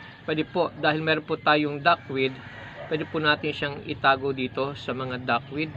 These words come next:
para sumalungat. Yan po. Pwede po yan sumalungat. Pwede natin medyo baliin ang mga sanga.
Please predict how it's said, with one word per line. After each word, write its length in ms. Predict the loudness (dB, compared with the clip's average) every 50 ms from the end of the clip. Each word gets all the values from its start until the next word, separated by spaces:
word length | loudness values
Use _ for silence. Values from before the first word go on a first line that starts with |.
| -10 -10 -10 -12 -10 -4 -2
para 160 | -2 -2 -2
sumalungat. 640 | -4 -4 -4 -2 -2 -2 -2 -2 0 0 0 -2 -4 -10 -12 -12 -12 -12 -12 -12 -12 -12 -10 -10 -10 -10 -10 -10 -8 -6
Yan 160 | -6 -6 -6 -6 -4
po. 160 | -4 -4 -4 -4 -10 -14 -14 -14 -14 -14 -16 -16 -16 -16 -14 -14 -14 -14 -14 -12 -12 -12 -12 -12 -14 -14 -14 -14 -14 -14 -12 -12 -8 -4
Pwede 240 | -4 -4 -4 -4
po 160 | -2 -2 0 0
yan 160 | 0 -2 -2
sumalungat. 560 | -4 -4 -2 -2 -2 -2 0 0 0 0 0
Pwede 240 | -2 -2 -2 -2 -2
natin 320 | 0 0 -2 -2 -2 -4
medyo 240 | -4 -2 -2 -2 0
baliin 560 | 0 0 0 0 -2 0 -2 -2 -2 -4 -4
ang 160 | -6 -4 -4
mga 160 | -4 -4 -4 -4
sanga. 320 | -4 -6 -4 -4 -4